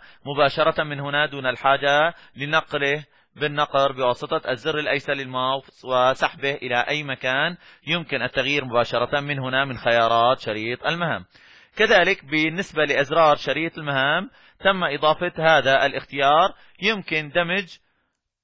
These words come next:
الأزرار وإخفاء الليبل إن أردت ذلك. اختر الخيار الأول واختر أبلاي على سبيل المثال. لاحظ هنا تم تصغيرها وتم إلغاء، لاحظ هنا الليبل أو العنوان الخاص بكل منها.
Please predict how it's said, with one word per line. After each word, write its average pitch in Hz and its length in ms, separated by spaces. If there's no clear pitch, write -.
الأزرار 175 800
وإخفاء 165 880
الليبل 165 500
إن 143 120
أردت 143 320
ذلك. 151 580
اختر 170 260
الخيار 156 320
الأول 151 400
واختر 147 440
أبلاي 135 460
على 120 180
سبيل 139 280
المثال. 139 400
لاحظ 127 240
هنا 139 180
تم 143 280
تصغيرها 131 840
وتم 143 640
إلغاء، 139 760
لاحظ 135 280
هنا 139 480
الليبل 139 480
أو 131 220
العنوان 135 480
الخاص 127 400
بكل 127 340
منها. 101 340